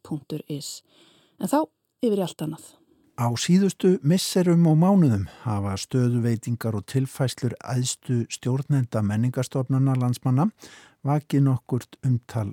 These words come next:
Speaker 2: og umræðu og svo er enn. Það átti við um tilfærslu safnstjóra Listasafns Íslands í starf þjóðminjavarðar á síðasta ári, en búið er að ráða eftirmann í Listasafnið sem að tekur til starfa með hækkandi sól. Til viðbótar má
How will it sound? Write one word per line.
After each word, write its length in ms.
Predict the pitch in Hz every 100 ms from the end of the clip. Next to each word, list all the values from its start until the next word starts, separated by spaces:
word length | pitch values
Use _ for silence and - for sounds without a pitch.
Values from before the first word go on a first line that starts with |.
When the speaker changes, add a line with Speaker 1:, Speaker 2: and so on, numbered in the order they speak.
| -
Speaker 2:
og 140 | 104
umræðu 400 | 135 139 123 92 - _ - -
og 100 | 107
svo 160 | 135 127
er 80 | 147
enn. 100 | 90 _ _ _ - - - _ -
Það 140 | 107
átti 160 | 98 101
við 240 | 107 101
um 100 | 95 95
tilfærslu 560 | 110 - 110 - 104 -
safnstjóra 560 | 120 - - 113 104
Listasafns 520 | 104 - 117 107 - 131
Íslands 460 | 131 - 139 123 107
í 80 | 98
starf 320 | - 110 104 -
þjóðminjavarðar 920 | 110 127 143 143 139 143 143 143 139
á 120 | 139 127
síðasta 380 | - 143 127 120
ári, 180 | 127 196 - - - - _ 185
en 80 |
búið 260 | 170 185 160
er 100 | 139
að 80 | 120
ráða 260 | 113 104 95
eftirmann 560 | 110 - 104 95 92 87 -
í 140 | 90 -
Listasafnið 680 | 107 120 - 127 104 - 95
sem 180 | - 104
að 80 | 95 90
tekur 220 | - -
til 100 | 101
starfa 320 | - 101 98
með 180 | 95 101
hækkandi 440 | 120 110 113 107 127
sól. 260 | - 113 - - _ - - - - _
Til 120 | 110
viðbótar 640 | 113 180 - 208 208 202 220
má 140 | 170